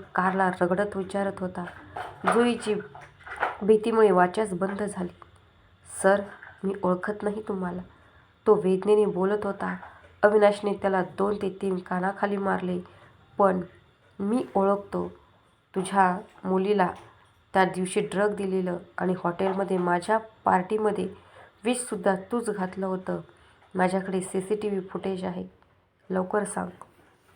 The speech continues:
कोणाच्या सांगण्यावरून हे केलं?" अविनाशने त्याची मान एकाच हातात पकडत,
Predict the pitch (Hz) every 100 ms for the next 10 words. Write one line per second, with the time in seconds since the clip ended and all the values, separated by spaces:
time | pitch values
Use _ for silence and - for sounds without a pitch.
0 | _ _ - - 196 233 240 208 202 185
1 | 202 208 208 202 185 196 180 175 - -
2 | _ _ _ - - - _ _ - 180
3 | 180 190 185 185 180 175 190 180 180 185
4 | 180 180 202 202 190 190 185 - 185 190
5 | 180